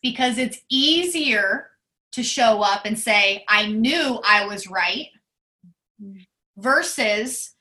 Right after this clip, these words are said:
Speaker 1: make that list of who you wanna become and start showing up as that person.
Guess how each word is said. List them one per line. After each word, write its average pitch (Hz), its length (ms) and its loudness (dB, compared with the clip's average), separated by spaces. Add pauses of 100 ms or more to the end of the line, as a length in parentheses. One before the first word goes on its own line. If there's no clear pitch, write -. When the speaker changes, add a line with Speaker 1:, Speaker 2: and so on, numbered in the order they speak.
(180)
Speaker 1:
make 269 400 4
that 277 240 4
list 254 260 0
of 277 160 -2
who 277 120 -2
you 254 260 2
wanna 240 240 2
become 247 720 2 (440)
and 247 140 2
start 294 300 0
showing 277 720 0
up 320 320 6 (280)
as 220 400 4 (160)
that 247 520 2 (400)
person. 180 580 -10